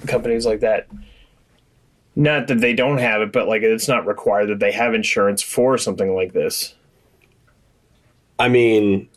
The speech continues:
Speaker 2: uh,
Speaker 1: But, I mean, nothing like this has ever happened.
Speaker 2: Yeah, but also, I mean, it's not that they're an agent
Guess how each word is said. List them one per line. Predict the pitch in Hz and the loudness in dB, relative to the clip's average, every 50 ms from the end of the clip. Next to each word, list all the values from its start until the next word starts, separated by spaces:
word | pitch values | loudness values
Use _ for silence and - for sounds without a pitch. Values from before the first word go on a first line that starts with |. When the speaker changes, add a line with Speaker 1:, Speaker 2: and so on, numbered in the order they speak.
| _ _ - | _ _ -2
Speaker 2:
uh, | 110 101 92 87 | 0 2 2 2
Speaker 1:
But, | - 131 | 2 2
I | 123 | 2
mean, | 117 117 113 | 2 2 2
nothing | 117 117 113 - 113 107 107 | 2 0 0 0 0 0 2
like | 104 104 101 - | 0 0 0 -2
this | 113 104 107 | -4 -4 -2
has | 107 104 | 0 0
ever | 101 92 - | 0 0 -2
happened. | - - 101 98 104 107 - 82 - - - | -4 -4 -2 -2 -2 -2 -2 -4 -6 -4 0
Speaker 2:
Yeah, | 165 214 240 208 147 131 | 2 2 4 4 2 2
but | 135 156 156 | 2 2 2
also, | 156 147 147 143 - 151 135 127 123 120 113 - - | 2 2 0 0 2 2 4 4 4 4 2 2 2
I | 131 | 2
mean, | 127 113 107 107 98 - - - - - - | 2 4 2 2 0 -4 -10 -14 -14 -14 -12
it's | - - - | -10 -4 0
not | 165 160 151 123 | 0 0 0 0
that | 117 110 | -2 -2
they're | 117 110 101 | 0 0 0
an | 92 | 0
agent | - - 101 101 98 95 92 90 87 87 82 - | -2 -2 -2 -2 0 0 0 0 0 -2 -4 -6